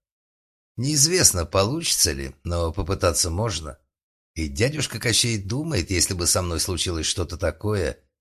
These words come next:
семья малолетнего дебила Вирой бы не отделалась. Устроили бы наши родичи ночь тысячи кинжалов. А что?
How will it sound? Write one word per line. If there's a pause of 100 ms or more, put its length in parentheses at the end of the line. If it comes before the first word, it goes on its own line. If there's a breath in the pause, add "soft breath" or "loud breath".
(120)
семья
малолетнего
дебила
Вирой
бы
не
отделалась. (540)
Устроили
бы
наши
родичи
ночь
тысячи
кинжалов.
А
что?